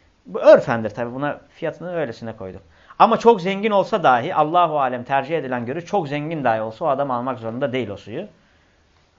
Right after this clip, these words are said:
Allah az-, azze ve celle aslen onu mükellef kılmaz ona. Zorunda değil, teyemmüm edecek.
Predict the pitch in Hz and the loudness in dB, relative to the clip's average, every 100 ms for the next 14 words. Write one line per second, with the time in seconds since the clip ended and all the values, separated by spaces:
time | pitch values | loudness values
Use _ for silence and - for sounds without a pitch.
0 | _ 123 127 127 78 127 123 127 135 131 | _ -4 -2 -2 -2 -4 -4 -8 -6 -4
1 | 127 127 143 135 135 135 127 123 127 123 | -4 -4 -2 -2 -2 -6 -6 -6 -6 -8
2 | 120 - 147 104 95 92 170 190 _ _ | -8 -8 -8 -6 -10 -10 -12 -12 _ _
3 | _ _ _ _ - 123 131 123 113 160 | _ _ _ _ -14 -4 -2 -2 -4 -8
4 | 202 143 107 101 98 92 92 - | -6 -4 -4 -6 -10 -14 -20 -20